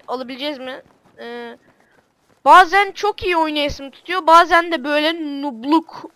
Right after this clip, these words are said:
e, yapasım geliyor arkadaşlar. <laughs> Ee, e, şöyle şuradan biri çıkarsa.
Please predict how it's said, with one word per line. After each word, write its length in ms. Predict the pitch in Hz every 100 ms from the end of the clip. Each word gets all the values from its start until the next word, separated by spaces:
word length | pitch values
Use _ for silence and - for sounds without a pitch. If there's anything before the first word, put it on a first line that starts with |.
| -
e, 360 | 247 247 247
yapasım 580 | 254 262 277 - 277 262
geliyor 360 | 262 262 277 277
arkadaşlar. 840 | 254 247 277 247 247 - 294 359 - - - -
<laughs> 60 | - 285 - - - - _ _ _ _ _ _ _ _ _ _ _ -
Ee, 480 | 254 254 247 247 240 - _ _ _ _ _ -
e, 340 | 240 226 104 _ _ _ _ _
şöyle 560 | - - - 262 254 254
şuradan 400 | - 247 262 262
biri 140 | 269
çıkarsa. 760 | - - 262 262 - 262 277